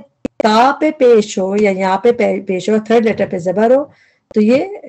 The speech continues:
क्लियर गिव अवे कि ये मजहूल है। ला तुकल्लफु,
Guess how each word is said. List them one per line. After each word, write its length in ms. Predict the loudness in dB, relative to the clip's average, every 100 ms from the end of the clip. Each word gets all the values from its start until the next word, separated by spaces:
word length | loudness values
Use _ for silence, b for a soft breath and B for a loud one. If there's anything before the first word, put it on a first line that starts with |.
| -4
क्लियर 200 | 2 4
गिव 140 | 4 0
अवे 120 | 0
कि 80 | 0
ये 140 | -2
मजहूल 360 | -2 -4 -8 -6
है। 60 |
ला 180 | 0 0
तुकल्लफु, 1000 | 0 -6 -2 -2 -2 -4 -4 -4 -6 -12